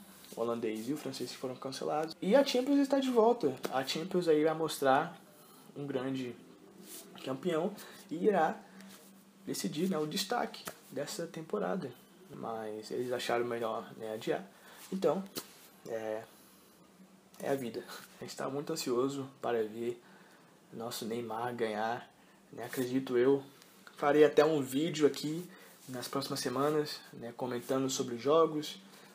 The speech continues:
né, dando a minha previsão aí para o campeão, para os vencedores das próximas partidas da Champions.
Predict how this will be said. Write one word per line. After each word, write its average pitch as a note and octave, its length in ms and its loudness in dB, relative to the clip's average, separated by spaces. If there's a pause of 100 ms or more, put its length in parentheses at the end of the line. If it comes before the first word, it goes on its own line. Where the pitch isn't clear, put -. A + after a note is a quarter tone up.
(140)
né, A#2 220 -6
dando C3 180 2
a - 20 -2
minha A#2+ 420 -2 (520)
previsão B2+ 560 0
aí C#3 300 -2 (480)
para A#2 160 -2
o A#2 40 -4
campeão, B2+ 600 -2 (320)
para A#2 140 -2
os A#2 80 -2
vencedores C3 560 2
das G#2+ 160 -2
próximas B2 300 -6
partidas A2 360 -10
da B2+ 140 -4
Champions. C#3 400 -6